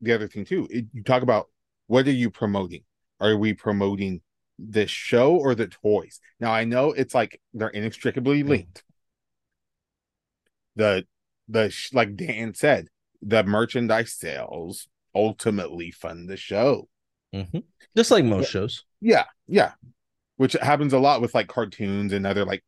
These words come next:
Speaker 1: superhero cartoon shows and stuff. But if y-, if you know that's your main source of funding, like,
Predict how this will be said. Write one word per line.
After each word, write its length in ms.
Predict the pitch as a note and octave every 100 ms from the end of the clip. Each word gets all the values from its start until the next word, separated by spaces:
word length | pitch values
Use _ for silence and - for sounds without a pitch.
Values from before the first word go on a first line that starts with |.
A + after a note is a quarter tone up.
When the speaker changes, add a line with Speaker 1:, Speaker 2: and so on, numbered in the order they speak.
| -
Speaker 1:
superhero 640 | - - G2+ G2+ G2 G2 - -
cartoon 420 | A2+ G2+ G#2+ F#2+
shows 380 | G2 F2+ F#2 F#2
and 80 | -
stuff. 180 | - - _ _ _ _ _ _ _ -
But 360 | D3 E3+ A2 - _ _ _ _ _ _ _ _ _ -
if 220 | A#2 -
y-, 160 | A2+ - -
if 220 | A#2+ A2+ A#2
you 360 | G#2+ A2+ F#3+
know 440 | G3 G#3 F#3+ A#2+ G#2 A2
that's 320 | A#2 D3+ -
your 180 | F3+ C#3
main 400 | A#2 A2 A#2+ D#3
source 300 | - D#3 D3+
of 120 | F#2+
funding, 340 | - A#2 F#2+ F#2+
like, 240 | G2+